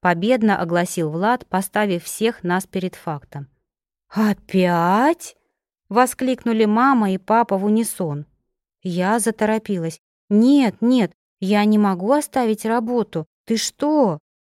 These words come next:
Влад, хватит с меня полетов в чужие страны". Нахмурившись, я запротестовала. Мой мужчина встал и подхватил меня на руки, игнорируя мои попытки вырваться из его крепких объятий.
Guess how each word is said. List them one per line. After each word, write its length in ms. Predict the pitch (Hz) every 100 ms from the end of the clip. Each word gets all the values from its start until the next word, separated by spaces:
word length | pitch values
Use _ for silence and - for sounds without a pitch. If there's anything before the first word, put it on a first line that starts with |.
| _ _ -
Влад, 420 | 226 254 208 -
хватит 560 | - 196 220 262 277
с 80 | -
меня 260 | 254 240 226
полетов 520 | 220 226 220 202 185
в 60 | -
чужие 400 | 220 196 202 202
страны". 680 | - 214 202 175 160 151 - _ _
Нахмурившись, 880 | 190 190 - 208 247 214 185 - 170 -
я 260 | 185 208
запротестовала. 1040 | 190 190 196 196 190 202 190 175 156 147 143 _ _ _ _ _ _ -
Мой 220 | 202 214
мужчина 540 | 202 208 - 208 190
встал 420 | 185 - 233 247 - _ _
и 100 | 226
подхватил 560 | 226 220 240 233 277 262
меня 280 | 226 233 226
на 240 | 202 180
руки, 320 | 175 165 170 - _
игнорируя 760 | 214 208 233 240 240 202 165 160
мои 280 | 165 190 180
попытки 680 | - 180 180 262 262 - 180
вырваться 680 | 165 196 254 233 180 165 170
из 120 | 170
его 300 | 170 185 220
крепких 500 | 202 185 180 190 -
объятий. 680 | 185 170 165 151 - 143 147